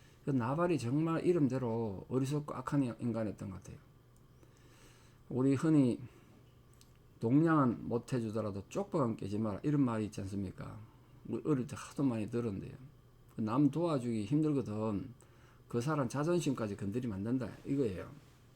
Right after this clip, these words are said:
근데 이 나발이 지금 다윗의 자존심을 한없이 건드리고 공격했어요.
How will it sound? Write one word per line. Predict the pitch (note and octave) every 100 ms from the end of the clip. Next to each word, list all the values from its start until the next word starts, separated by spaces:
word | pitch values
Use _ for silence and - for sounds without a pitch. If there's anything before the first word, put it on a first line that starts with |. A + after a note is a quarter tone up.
| - - - - -
근데 | - F3+
이 | E3+
나발이 | C3+ E3 F3+ E3+
지금 | B2 G#2+
다윗의 | A2 A#2+ G3 D3+
자존심을 | - C#3+ F#3+ F#3 D#3 A#2+
한없이 | G2+ - E3+ B3 A#3
건드리고 | B2 G#2+ B2 A#2+ G2+ - - - - -
공격했어요. | B2+ B2 A#2+ G2+ -